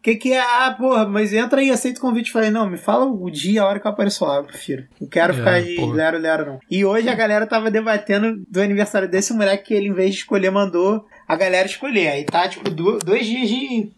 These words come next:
Speaker 1: de, "Ah, não sei o que, não sei o que lá." E meu irmão também é desse grupo, um primo meu também é desse grupo. E aí, porra, cara, chegou uma hora que, tipo, ele falou, "Gente, eu vou escolher então." Aí escolheu, só que depois a gente vai trocar de lugar.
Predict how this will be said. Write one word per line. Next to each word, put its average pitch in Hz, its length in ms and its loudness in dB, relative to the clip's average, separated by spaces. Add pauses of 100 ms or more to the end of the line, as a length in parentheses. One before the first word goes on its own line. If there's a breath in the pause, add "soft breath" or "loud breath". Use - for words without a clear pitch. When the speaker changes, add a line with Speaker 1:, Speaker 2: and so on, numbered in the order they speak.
(140)
Speaker 1:
de, 190 220 2
"Ah, 254 300 4
não 226 100 -2
sei 247 180 -4
o - 60 -10
que, 247 280 2
não 214 80 -2
sei 240 140 -4
o 233 40 -10
que 240 80 -2
lá." 220 280 0
E 190 100 -4
meu 202 80 2
irmão 208 240 0
também 208 280 0
é 208 80 0
desse 202 240 -4
grupo, 190 360 -2
um 175 80 -4
primo 190 280 0
meu 180 180 0
também 175 220 0
é 170 40 0
desse 170 240 -2
grupo. 180 320 0 (180)
E 175 140 -2
aí, 190 320 2
porra, 196 600 0 (200)
cara, 170 480 0
chegou 214 380 2
uma 240 200 2
hora 226 220 2
que, 247 280 -8
tipo, 214 280 -2
ele 220 460 0
falou, 202 400 2
"Gente, 196 320 0
eu 190 100 2
vou 196 100 2
escolher 202 440 0
então." 180 420 0
Aí 180 120 0
escolheu, 196 720 0 (400 soft breath)
só 202 240 -2
que 202 140 -2
depois 196 260 0
a 202 40 2
gente 202 140 0
vai 196 140 2
trocar 190 320 0
de 170 80 -4
lugar. 190 680 0